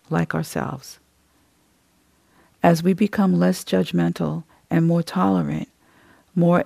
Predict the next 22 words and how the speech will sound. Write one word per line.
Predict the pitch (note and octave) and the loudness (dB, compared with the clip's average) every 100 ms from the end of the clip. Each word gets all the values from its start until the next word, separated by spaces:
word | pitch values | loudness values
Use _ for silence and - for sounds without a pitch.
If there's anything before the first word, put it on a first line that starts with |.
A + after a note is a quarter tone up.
| - | 2
able | F3+ D#3+ F3 E3+ | 2 2 -2 -2
to | - - | -2 0
understand | D#3+ E3 - E3+ E3 E3 C#3+ | 0 0 -2 0 2 0 -2
the | E3 | -6
things | - E3+ E3 E3+ - | -2 0 2 -2 -2
and | D#3 | -6
people | - F3 D#3+ - | -4 -6 -4 -2
are | E3 | 0
the | E3 D3 | 0 0
way | E3+ | 0
they | D#3+ E3 | 0 0
are | E3 - D#3+ - - - | 0 0 -4 -10 -20 -4
as | E3+ D#3+ | -2 0
a | |
result | E3+ E3 E3+ F3+ | 0 2 2 2
of | - - | -2 -6
complex | F#3 F3 F3+ E3+ E3+ - - | 0 0 0 0 -2 -4 -4
and | E3 D#3+ - - - - | -2 -2 -6 -16 -12 -4
legitimate | D#3+ F3+ E3+ E3+ D#3+ | 0 2 2 2 -2
causes, | - F3 F3 - C#3+ - _ _ _ _ _ _ _ _ | -2 0 0 -4 -10 -14 _ _ _ _ _ _ _ _
our | F#3+ | -6
capacity | - G3 - - G#3+ A#3 - E3 D3+ C3 C#3 | -4 -8 -6 -4 -4 -4 -6 -6 -4 -8 -12